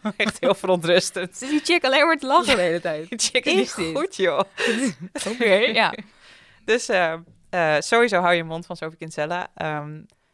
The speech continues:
Speaker 2: ik denk, want ik heb hem de laatste paar jaar niet meer herlezen. Ik denk wel dat je erin doorleest dat het een boek van die tijd is, zeg maar.
Speaker 1: Mhm.
Speaker 2: Dat, ja.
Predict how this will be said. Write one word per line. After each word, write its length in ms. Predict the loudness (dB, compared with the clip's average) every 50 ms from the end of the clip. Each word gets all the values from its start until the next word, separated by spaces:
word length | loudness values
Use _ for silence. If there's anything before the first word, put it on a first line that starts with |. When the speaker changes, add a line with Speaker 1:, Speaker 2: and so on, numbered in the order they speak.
| _
Speaker 2:
ik 200 | _ -8 -8 -8 -12 _
denk, 440 | -6 0 2 2 2 2 -2 -4
want 140 | -6 -8 -8
ik 60 | -6
heb 100 | -8 -8
hem 160 | -6 -6 -6 -4
de 60 | 0
laatste 440 | 0 0 0 -2 -6 -12 -16 -18 -18 _ _
paar 280 | -6 -4 -4 -4 -6 -6
jaar 480 | -6 -6 -6 -6 -6 -6 -8 -10 -12 -12
niet 180 | -14 -14 -14
meer 120 | -14 -16 -14
herlezen. 560 | -14 -14 -14 -14 -14 -14 -14 -16 -18 -18 -20
Ik 120 | -14 -6
denk 220 | -4 -2 -2 -2 -2
wel 200 | -2 -2 -2 -4
dat 120 | -6 -10
je 120 | -10 -10
erin 260 | -10 -10 -10 -10 -12 -10
doorleest 640 | -10 -8 -8 -8 -8 -8 -10 -10 -12 -14 -16 -18 -10 -10
dat 160 | -10 -10 -10
het 240 | -16 -20 -20 -20 _ _ _ _
een 160 | -6 -6 -4
boek 200 | -2 -4 -4 -4
van 260 | -4 -4 -4 -2 -2 -6
die 160 | -8 -10 -4
tijd 340 | -2 0 0 0 -2 -6 -8
is, 240 | -8 -8 -8 -10
zeg 200 | -12 -12 -12 -10
maar. 160 | -8 -8 -6 -6
Speaker 1:
Mhm. 80 | -6
Speaker 2:
Dat, 280 | -6 -8 -10 _ -18 -20 -12
ja. 320 | -8 -8 -8 -8 -10